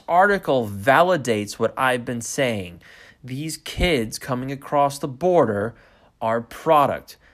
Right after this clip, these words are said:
They were born into existence to be sexual slaves.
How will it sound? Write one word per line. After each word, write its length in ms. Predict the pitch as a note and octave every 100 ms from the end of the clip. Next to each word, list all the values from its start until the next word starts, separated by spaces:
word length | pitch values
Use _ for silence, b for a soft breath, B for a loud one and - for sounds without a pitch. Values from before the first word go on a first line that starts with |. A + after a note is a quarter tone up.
| b
They 480 | B2 A2 G#2+ C#3+ F#3
were 240 | G#3+ A3 A3
born 600 | E3+ D#3 G#3 F#3+ B2 A#2
into 480 | - C#3+ C#3+ E3 -
existence 840 | E3 C#3 D3 D#3+ - A#2 G#2+ - b b b -
to 280 | - F#3
be 360 | F#3 C#3+ D#3+ D#3
sexual 720 | D3 - D3 - - C#3+ D3
slaves. 800 | C#3+ - D#3 B2 F2+ - - -